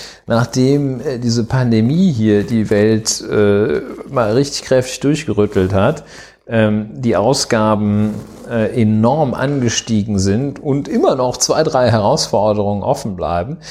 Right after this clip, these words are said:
Ähm, also so kann man das wohl, äh, nach dem, was Leute sagen, die sich so mit der Volkswirtschaft etwas auskennen, äh, so kann man das wohl nicht machen, dass man sagt, also,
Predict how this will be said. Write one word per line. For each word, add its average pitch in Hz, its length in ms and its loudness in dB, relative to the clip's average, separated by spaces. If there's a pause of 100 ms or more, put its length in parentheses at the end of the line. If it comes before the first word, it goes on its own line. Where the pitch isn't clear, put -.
(340)
Ähm, 107 380 0
also 107 180 4
so 117 320 2
kann 165 220 -4
man 156 220 -2
das - 560 -6
wohl, 135 720 2 (140)
äh, 127 260 0 (500)
nach 113 220 -4
dem, 127 260 0
was 110 180 2
Leute 120 280 0
sagen, 107 260 2
die 104 80 2
sich 107 160 0
so - 160 -4
mit 101 100 0
der - 120 -10
Volkswirtschaft - 840 -2
etwas 101 240 -4
auskennen, 113 600 0 (440)
äh, 113 160 0
so 117 140 2
kann 165 180 0
man 156 80 2
das 139 220 0
wohl 127 120 0
nicht 127 220 -4
machen, 139 320 -2
dass 80 180 -2
man 92 140 0
sagt, 92 400 0
also, 95 440 0